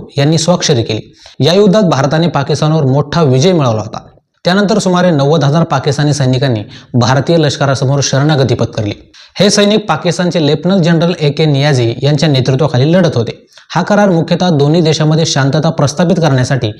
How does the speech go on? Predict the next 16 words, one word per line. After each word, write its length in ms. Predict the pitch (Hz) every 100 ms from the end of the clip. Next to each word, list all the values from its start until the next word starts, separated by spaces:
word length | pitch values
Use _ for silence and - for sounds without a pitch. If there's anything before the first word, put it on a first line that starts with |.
| - -
आणि 140 | 135
भविष्यातील 500 | 131 139 165 175 170
संघर्ष 420 | 175 143 135 135 156
टाळण्यासाठी 640 | - 120 127 139 123 143
करण्यात 360 | 147 185 160 113
आला 120 | 107
होता. 180 | 110 - _ _ 151
यावेळी 280 | 180 202
दोन्ही 320 | 214 147 147 175
देशांनी 400 | 147 160 135 113 -
संघर्ष 460 | - 143 147 156 175
टाळण्याचं 440 | 139 131 139 143
वचन 380 | 120 139 180 185
देखील 240 | 175 143
दिलं 160 | 117 107
होतं. 180 | 104